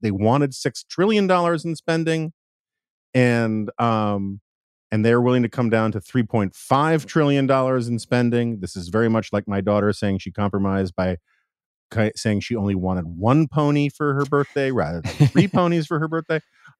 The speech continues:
Speaker 1: Um, and then there's this really arcane word magic thing called reconciliation, which is a budget trick or budget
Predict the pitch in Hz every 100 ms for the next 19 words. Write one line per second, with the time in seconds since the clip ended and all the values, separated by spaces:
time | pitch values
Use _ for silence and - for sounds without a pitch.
0 | - 139 135 131 127 123 120 117 117 110
1 | 110 - _ _ _ _ _ - 135 131
2 | 131 123 120 - _ _ 120 151 175 175
3 | 135 135 120 110 113 147 170 165 147 151
4 | 120 117 - 131 120 117 113 110 107 107
5 | 98 123 120 113 110 113 - 117 107 104
6 | 98 95 98 104 95 98 123 226 202 185
7 | 190 123 120 - - 120 117 110 107 113
8 | 113 107 107 95 _ _ _ _ _ _
9 | _ _ _ _ _ - 90 131 151 170
10 | - 156 139 - - _ 113 104 139 160